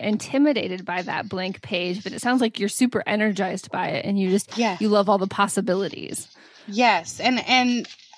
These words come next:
Speaker 2: I try to use different materials every time. Um, and really that's, I think that's the most inspiring part for me is, is the materials and, like I said, that clean slate each and every time.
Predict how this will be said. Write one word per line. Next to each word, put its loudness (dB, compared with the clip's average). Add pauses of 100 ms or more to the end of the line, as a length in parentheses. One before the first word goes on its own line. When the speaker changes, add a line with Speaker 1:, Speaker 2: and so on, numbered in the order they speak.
(120)
Speaker 2:
I 6
try 4
to -2
use 0 (420)
different 2
materials 2
every 2
time. 2 (420)
Um, 0
and 2
really 2
that's, -2 (160)
I 4
think -4
that's -2
the 0
most 0
inspiring 2
part 0
for -8
me -4
is, -6
is -8
the -2
materials 0
and, -6 (380)
like -4
I 0
said, -4
that -2
clean -4
slate -6
each -6
and -6
every -8
time. -10